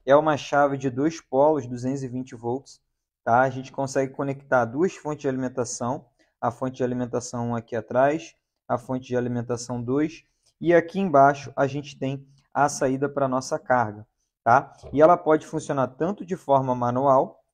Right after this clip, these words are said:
como de forma automática. De forma manual, vem esse equipamento aqui junto com ela,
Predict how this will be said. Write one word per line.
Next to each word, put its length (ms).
como 260
de 120
forma 540
automática. 840
De 120
forma 320
manual, 680
vem 280
esse 200
equipamento 520
aqui 200
junto 280
com 200
ela, 280